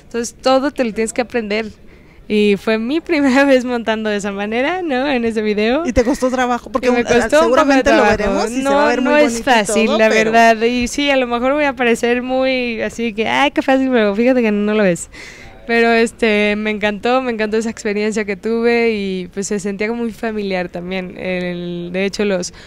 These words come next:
Speaker 1: los modelos del video son primos de mi esposo.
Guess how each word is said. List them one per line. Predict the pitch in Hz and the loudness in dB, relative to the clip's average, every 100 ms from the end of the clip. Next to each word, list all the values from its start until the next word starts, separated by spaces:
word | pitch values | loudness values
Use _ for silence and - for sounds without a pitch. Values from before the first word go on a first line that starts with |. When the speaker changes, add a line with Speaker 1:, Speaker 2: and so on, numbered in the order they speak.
| - - - | -20 -20 -6
Speaker 1:
los | 226 226 220 | 0 2 2
modelos | 220 220 247 254 240 | 0 2 2 2 2
del | 214 202 | 0 0
video | 208 208 220 | 0 0 -2
son | 214 | -6
primos | 196 208 202 | -8 -8 -6
de | 202 | -6
mi | 190 185 180 175 | -6 -8 -8 -10
esposo. | 170 220 226 269 294 | -8 -4 -2 -2 -4